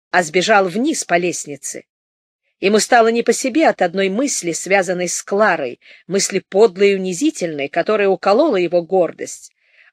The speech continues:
Она-то и заставила его так гневно хлопнуть дверью. Не получив ответа, Клара вздохнула не без грусти.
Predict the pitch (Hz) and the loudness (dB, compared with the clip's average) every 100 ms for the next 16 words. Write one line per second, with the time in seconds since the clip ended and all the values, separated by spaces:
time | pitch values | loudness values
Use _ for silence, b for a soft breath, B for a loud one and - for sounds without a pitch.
0 | _ 175 202 262 262 247 233 - 233 196 | _ 0 2 2 2 4 4 2 0 2
1 | 233 - 349 349 190 175 175 165 170 - | 2 2 2 2 2 0 0 0 -2 -2
2 | 185 170 202 190 170 175 180 180 175 175 | -4 -2 0 0 0 -6 -4 -4 -4 -8
3 | 156 180 185 147 135 120 _ _ _ _ | -8 -2 -2 -2 -10 -16 _ _ _ _
4 | _ _ _ _ - 170 170 160 - 180 | _ _ _ _ -12 -8 -6 -4 -4 -2
5 | 175 - 240 294 - 320 _ _ _ _ | -4 0 0 0 -4 -6 _ _ _ _
6 | _ _ _ 254 349 370 294 180 165 196 | _ _ _ 0 2 4 2 0 0 0
7 | 226 302 277 220 190 196 165 165 143 - | -2 -2 -2 -2 -2 -4 -6 -8 -8 -12
8 | - - | -16 -18